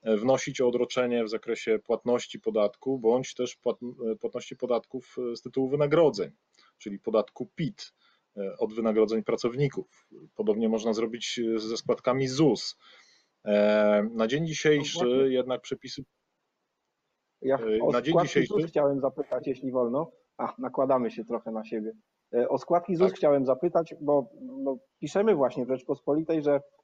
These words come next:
Speaker 2: pani prezes zus zaproponowała tutaj pewne rozwiązanie, trzy miesiące bez składek zusu, które jednak, e,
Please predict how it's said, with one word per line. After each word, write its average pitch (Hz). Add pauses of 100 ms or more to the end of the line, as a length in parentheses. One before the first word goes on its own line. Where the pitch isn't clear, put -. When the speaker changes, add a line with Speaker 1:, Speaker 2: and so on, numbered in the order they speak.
(120)
Speaker 2:
pani 139
prezes 147
zus 139
zaproponowała 143
tutaj 127 (280)
pewne 135
rozwiązanie, 131
trzy -
miesiące 139 (260)
bez 139 (120)
składek 131
zusu, 135 (340)
które 170
jednak, 175 (520)
e, 143